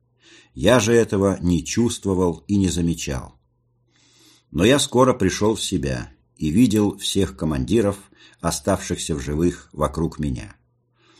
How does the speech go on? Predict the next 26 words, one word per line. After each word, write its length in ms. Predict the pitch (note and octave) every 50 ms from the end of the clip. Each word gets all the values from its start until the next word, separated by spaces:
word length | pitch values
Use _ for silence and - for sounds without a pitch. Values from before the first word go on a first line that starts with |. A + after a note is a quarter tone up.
| _ _ _ _ - _ -
Семёна 420 | - - F#2+ F#2 F#2 F#2+ F#2+ F#2
же 140 | E2 E2+ E2
Каретника 680 | - E2 D#2+ F#2+ G#2 F#2+ - - C#2+ C2+ C#2 C#2 - - _ _ _ -
я 320 | - F2+ G#2+ A#2 A2+ -
среди 420 | - - - G2+ G#2 F#2+ D#2+ F2
них 300 | F2 F2 F#2+ G2+ F#2 -
не 160 | F2+ F2 F2 E2
видел, 420 | F2+ G#2 F#2 C2+ C2+ - - - - _ _ _ - - - _ -
и 100 | F#2+ A2+
это 220 | C3+ B2+ - G#2+
меня 320 | F2+ F#2+ F#2+ G2+ A2 A2 -
очень 320 | - F#2+ G2 - - F#2+
встревожило. 680 | F2+ - - - F2 F2 D2+ C#2 B1+ - - A2 F#2+ E2+ - _ _ _ _ _ _ _ _ _ _ _ _ _ _ _ _ _ _ _ _ _
Каретник, 720 | - D#2+ D#2+ F2 G#2+ G#2 G#2 G2+ F2+ F2 - - - - _ _
один 360 | - - D2+ C#2+ D2+ F#2+ F2+ F2
из 100 | D2+ C2
друзей, 580 | C2+ D#2 D#2+ D2+ D#2 E2+ G2 G2+ F#2+ E2+ -
в 100 | - -
котором 400 | - D#2 D2 - F2 D#2+ D#2 D2
я 300 | C#2+ C2 C#2+ F2+ F#2+ F#2
с 140 | F2 - -
первых 500 | - - G2 G2+ F2 F2 F2 E2+ C#2 B1+
дней 240 | B1 E2+ F2+ F2 D#2+
восстания 760 | C#2+ D2 D2 - - - G#2 G#2+ G2 F#2+ F#2+ F#2 F2+ F2 - - - - - _ -
заметил 640 | C#2 C2+ F#2 F2+ G2 A#2 B2+ B2 - - G#2+ G2+
твёрдость 800 | - - G2+ D2 G#2 A#2 A2 F#2+ E2 - F#2 - - - - -